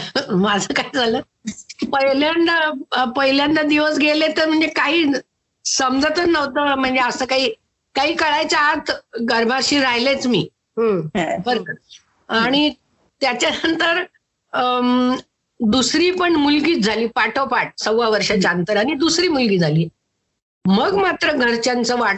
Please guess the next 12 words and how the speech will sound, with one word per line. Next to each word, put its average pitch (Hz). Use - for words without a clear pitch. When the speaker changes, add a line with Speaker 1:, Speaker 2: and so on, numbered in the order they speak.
Speaker 1:
पाहणं 220
सुरू 277
झालं, 170
म्हणजे 226
डायरेक्ट 202
मला 302
कोणी 302
कधीच 285
म्हटलं 220
नाही 165
आमच्या 165
घरात. 139